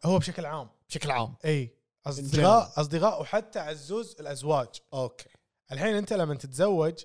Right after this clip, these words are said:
Speaker 2: مم.
Speaker 1: لازم تحط ببالك شغلة إنه، إنه يعني لازم أنت تكون متصالح مع نفسك وعارف شنو مثلًا يعني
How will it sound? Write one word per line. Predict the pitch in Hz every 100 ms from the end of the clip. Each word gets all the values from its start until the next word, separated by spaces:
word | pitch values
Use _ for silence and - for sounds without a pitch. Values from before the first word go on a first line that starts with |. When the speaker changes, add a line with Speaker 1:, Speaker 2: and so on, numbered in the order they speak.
| -
Speaker 2:
مم. | 120 104 _ _ _ _
Speaker 1:
لازم | 131 151 196 202
تحط | - 196 175
ببالك | 139 180 160 -
شغلة | - 175 185 156 - _
إنه، | 135 135 127
إنه | 127 131 131
يعني | 127 127
لازم | 151 175
أنت | 160 151
تكون | - 202
متصالح | 151 - 185 233 151
مع | 127
نفسك | 131 196 - - - _ _ _ _ _ _
وعارف | 135 123 196 262 185 -
شنو | 185 185 147 131
مثلًا | 127 127 123
يعني | 120 120 104 107 101